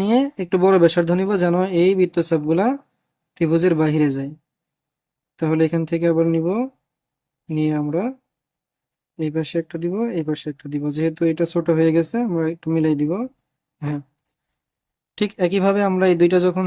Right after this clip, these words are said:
যোগ করতে যাব, তখন এই যে দেখো এই বিন্দুটাও আমাদের কি হয়ে যাবে, একটা মধ্যবিন্দু হয়ে যাবে।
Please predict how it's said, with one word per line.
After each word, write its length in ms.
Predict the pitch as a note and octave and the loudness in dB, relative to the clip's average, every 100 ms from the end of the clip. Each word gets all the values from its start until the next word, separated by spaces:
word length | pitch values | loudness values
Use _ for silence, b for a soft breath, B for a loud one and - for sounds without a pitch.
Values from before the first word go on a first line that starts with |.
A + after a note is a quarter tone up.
| E3+ | 2
যোগ 120 | E3+ E3 | 2 2
করতে 220 | D#3+ - D#3 | -2 0 0
যাব, 140 | D3+ E3 A#3 C4+ _ _ _ _ _ _ _ _ _ _ _ _ _ _ _ _ _ _ _ _ _ _ _ _ _ _ _ _ _ | 2 2 0 -4 _ _ _ _ _ _ _ _ _ _ _ _ _ _ _ _ _ _ _ _ _ _ _ _ _ _ _ _ _
তখন 260 | E3+ D#3 F#3+ A#3 C4 _ _ _ _ _ _ _ _ _ _ _ _ | -4 -2 -2 -2 -4 _ _ _ _ _ _ _ _ _ _ _ _
এই 160 | G3 F#3 | 0 2
যে 60 | E3 D#3+ | 2 0
দেখো 240 | D#3 - A#3+ D4 _ _ _ _ _ _ _ | -2 -4 -6 -6 _ _ _ _ _ _ _
এই 180 | E3 D#3+ D#3+ - _ _ F3 | -2 0 0 -4 _ _ 0
বিন্দুটাও 540 | E3+ E3+ E3 D#3 F#3+ B3 B3 | 4 6 4 4 4 2 0
আমাদের 280 | E3 D#3+ F3 F3 | 0 2 0 0
কি 80 | F3 | 0
হয়ে 140 | E3 D#3+ | 2 4
যাবে, 140 | E3+ E3+ | 4 4
একটা 220 | E3+ - A#3+ D#4 _ _ _ _ _ _ _ _ _ _ - | 2 -2 0 -2 _ _ _ _ _ _ _ _ _ _ -4
মধ্যবিন্দু 500 | D#3+ D3+ D#3+ F3 F#3 G3 | 0 2 2 2 2 2
হয়ে 140 | F3 D3 | 2 2
যাবে। 180 | C#3 | -2